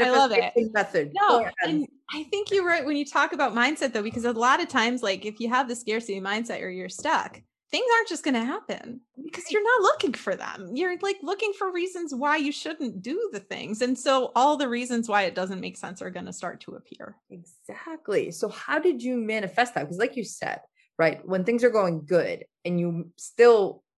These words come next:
Speaker 2: make that change, right?
Speaker 1: Yeah.
Speaker 2: First off, how do you realize that you want something more? Because
Speaker 1: Mm-hmm.
Speaker 2: this happened to me in my transition, and, you know, the transition that I've been going through into public speaking, coaching, all these
Speaker 1: Yeah.
Speaker 2: different things.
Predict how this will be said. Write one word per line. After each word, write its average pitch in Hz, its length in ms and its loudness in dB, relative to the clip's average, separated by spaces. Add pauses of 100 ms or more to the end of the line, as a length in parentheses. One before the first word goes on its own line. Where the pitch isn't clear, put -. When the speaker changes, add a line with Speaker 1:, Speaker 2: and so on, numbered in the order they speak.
Speaker 2:
make 196 240 -2
that 165 180 -4
change, 165 460 -2
right? 254 180 4
Speaker 1:
Yeah. 196 60 -10 (200)
Speaker 2:
First 427 180 2
off, 214 160 4
how 262 140 2
do 339 60 4
you 311 280 4
realize 165 640 2
that 165 140 0
you 165 120 0
want 160 240 -2
something 147 380 -6
more? 82 300 -10 (320)
Because 233 260 2
Speaker 1:
Mm-hmm. - 100 -8
Speaker 2:
this 285 160 2
happened 330 360 2
to 277 80 2
me 240 240 4
in 196 100 0
my 180 140 2
transition, 180 560 -4
and, 156 280 -2 (120)
you 170 140 -6
know, 147 120 -6
the 160 80 -6
transition 170 400 -4
that 151 80 -2
I've 170 180 0
been 170 160 0
going 147 220 -4
through 139 300 -8
into 160 460 -8 (320)
public 208 220 0
speaking, 175 380 -4
coaching, 175 440 0
all 160 200 0
these 175 160 -2
Speaker 1:
Yeah. - 20 -6
Speaker 2:
different - 320 -6
things. 156 340 -4